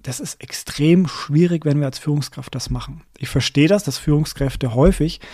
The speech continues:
in bestimmten Situationen einfach nur lösungsorientiert sein wollen. Deswegen sind's ja meistens auch Führungskräfte. Oder deswegen ist man häufig auch Führungskraft geworden, weil man einfach auch Entscheidungen trifft und handelt, während andere,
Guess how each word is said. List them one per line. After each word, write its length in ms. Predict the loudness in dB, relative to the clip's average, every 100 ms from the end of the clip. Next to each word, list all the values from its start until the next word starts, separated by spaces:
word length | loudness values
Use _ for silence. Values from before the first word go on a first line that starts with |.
| -10 -2
in 100 | 0
bestimmten 380 | 0 -2 -2
Situationen 500 | -2 -2 -2 0 0
einfach 240 | 2 2 4
nur 160 | 4
lösungsorientiert 840 | 6 6 4 2 2 0 0 -4 -6
sein 480 | -8 0 4 4 2
wollen. 140 | -6
Deswegen 300 | -6 0 0
sind's 300 | 4 4 4
ja 80 | 0
meistens 460 | -2 -2 -2 -4 -6
auch 120 | -10
Führungskräfte. 920 | -2 2 4 2 -4 -16 -18 -20 -20 _ -20 -20 -20 -20 _ -6
Oder 160 | -6 -6 -8
deswegen 280 | -6 -6 -6
ist 160 | 0
man 180 | 0 2
häufig 240 | 0 -2 -4
auch 80 |
Führungskraft 520 | 0 0 0 -2 -8 -6
geworden, 400 | 0 2 2 0
weil 100 | -2
man 100 | -2
einfach 220 | -6 -8
auch 180 | -8 -8
Entscheidungen 600 | -6 0 2 4 4 2
trifft 400 | -2 -6 -6 -8
und 260 | -8 -2
handelt, 400 | 2 2 2 0
während 420 | 0 0 -2 -4 -2
andere, 520 | 2 2 0 -4